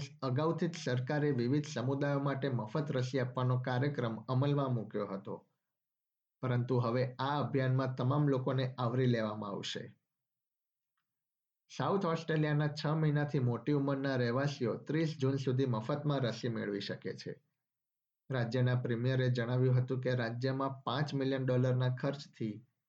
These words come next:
મફત રસીકરણનો કાર્યક્રમ અમલમાં મૂકવામાં આવશે.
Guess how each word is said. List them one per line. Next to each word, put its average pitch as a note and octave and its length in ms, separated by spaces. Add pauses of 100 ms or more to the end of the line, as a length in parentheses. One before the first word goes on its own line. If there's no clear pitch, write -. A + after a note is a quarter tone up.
(140)
મફત D3 340
રસીકરણનો C3 720
કાર્યક્રમ B2 500
અમલમાં B2+ 500
મૂકવામાં G#2 480
આવશે. F#2 460